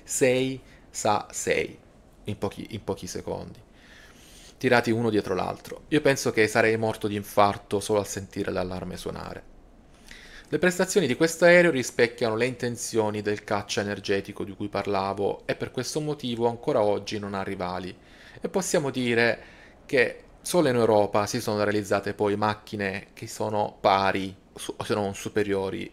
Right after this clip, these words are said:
come idea all'F sedici. Per citarne qualcuna, il Gripen svedese come concezione è molto simile all'F sedici, o superiori come per esempio il Rafale e l'Eurofighter.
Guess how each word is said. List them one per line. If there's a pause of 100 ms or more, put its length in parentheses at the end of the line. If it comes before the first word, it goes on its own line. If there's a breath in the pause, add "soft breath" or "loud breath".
come
idea
all'F
sedici. (480 loud breath)
Per
citarne
qualcuna,
il
Gripen
svedese (420 loud breath)
come
concezione
è
molto
simile
all'F
sedici, (480 loud breath)
o
superiori
come
per
esempio
il
Rafale
e
l'Eurofighter.